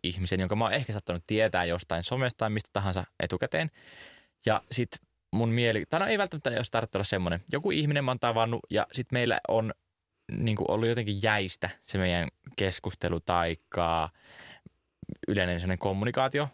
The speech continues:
niinku aluksi. Ja sit mä oon heti ajatellut, että okei, toi on tommonen niinku ylimielinen, että se, se ei tykännyt musta yhtään, mä en nyt tykkää siitä myöskään.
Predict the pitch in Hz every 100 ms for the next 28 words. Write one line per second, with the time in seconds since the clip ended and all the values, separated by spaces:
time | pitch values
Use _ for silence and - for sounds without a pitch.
0 | - - - - 95 120 - 151 _ _
1 | _ _ - 95 120 110 101 98 85 85
2 | 82 - 92 80 101 110 87 82 80 73
3 | - 80 - 87 82 80 80 80 82 -
4 | 104 - 98 113 101 85 80 82 - 120
5 | 98 98 90 101 95 90 - - - -
6 | - 117 123 98 - 90